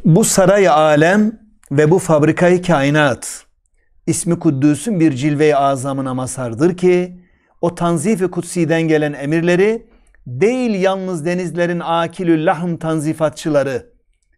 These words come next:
denizlerin et yiyen temizleyici memurları ve karaların kartalları,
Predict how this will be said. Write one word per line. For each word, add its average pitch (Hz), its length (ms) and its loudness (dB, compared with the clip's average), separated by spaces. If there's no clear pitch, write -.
denizlerin 147 880 -4
et 180 260 -4
yiyen 139 480 -2
temizleyici 156 800 0
memurları 151 920 0
ve 165 140 -2
karaların 180 640 0
kartalları, 160 960 0